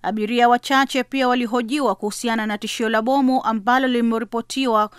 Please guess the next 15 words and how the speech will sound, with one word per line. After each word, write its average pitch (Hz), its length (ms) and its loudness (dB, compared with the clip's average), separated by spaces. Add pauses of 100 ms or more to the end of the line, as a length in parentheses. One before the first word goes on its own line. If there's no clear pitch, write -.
(180)
kuwemo 226 560 -2
ndani 220 340 0
ya 202 80 -6
ndege 180 240 -6
hiyo. 190 460 -6 (520)
Waziri 226 540 -2
Nkaiseri 247 720 0
alipozuru 220 720 -2
uwanja 233 420 0
wa 226 100 0
ndege 247 420 0
wa 233 100 4
Moi 233 400 2
mjini 220 300 -6
Mombasa, 214 600 2